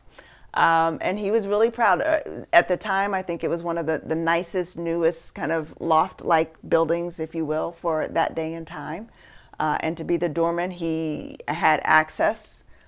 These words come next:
uh, again, became the man with the know, and so was, was in a position to be helpful and resourceful,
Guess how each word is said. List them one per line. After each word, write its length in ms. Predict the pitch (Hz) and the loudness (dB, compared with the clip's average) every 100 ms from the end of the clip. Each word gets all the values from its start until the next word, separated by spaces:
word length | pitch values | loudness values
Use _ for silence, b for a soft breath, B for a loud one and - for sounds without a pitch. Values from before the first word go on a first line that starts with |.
| b | b
uh, 180 | - 165 | 0 2
again, 440 | - 170 156 160 180 | 2 2 2 0 0
became 320 | 180 185 165 | -2 -2 -2
the 80 | 165 | 0
man 380 | 156 151 160 165 | 0 -2 -2 -2
with 180 | 156 | -2
the 80 | 160 | -4
know, 540 | 170 156 151 185 320 330 | -2 0 2 2 -2 -8
and 200 | - 165 | -10 -8
so 320 | - 160 151 151 | -4 0 0 0
was, 340 | 147 151 165 | -2 -4 -4
was 160 | - 147 | -6 -4
in 180 | - 160 | -4 -4
a 80 | |
position 500 | 160 170 156 160 170 165 | -6 -8 -8 -8 -8 -8
to 80 | |
be 300 | 160 151 147 | -4 -2 -2
helpful 520 | - - 180 - 233 220 | -4 0 0 0 -4 -4
and 140 | 165 | -4
resourceful, 640 | 151 - 175 185 247 247 | -6 -2 -2 -2 -8 -8